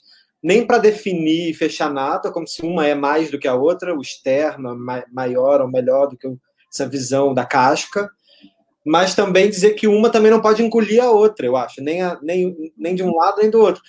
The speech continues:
E que talvez, por uma preocupação exacerbada do que, que você é, o que você prova pro mundo que você é, a teoria do medalhão nos, tá aí pra não deixar a gente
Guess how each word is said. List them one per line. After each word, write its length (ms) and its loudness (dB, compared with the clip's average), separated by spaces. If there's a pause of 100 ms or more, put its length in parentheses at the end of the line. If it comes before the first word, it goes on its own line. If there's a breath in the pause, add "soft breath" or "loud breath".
(120)
E 80 -6
que 100 -10
talvez, 1000 0 (340)
por 80 -8
uma 140 -2
preocupação 840 -2
exacerbada 1120 0
do 140 -8
que, 140 -4
que 120 -6
você 320 -4
é, 300 2
o 60 0
que 100 -10
você 280 -6
prova 440 2
pro 140 -6
mundo 260 -6
que 80 -20
você 240 -8
é, 240 0
a 100 -10 (360)
teoria 220 -2
do 80 -8
medalhão 560 -2 (120)
nos, 280 -16 (120)
tá 100 -6
aí 160 -4
pra 260 -4 (800)
não 80 -8
deixar 300 -2
a 60 2
gente 460 -6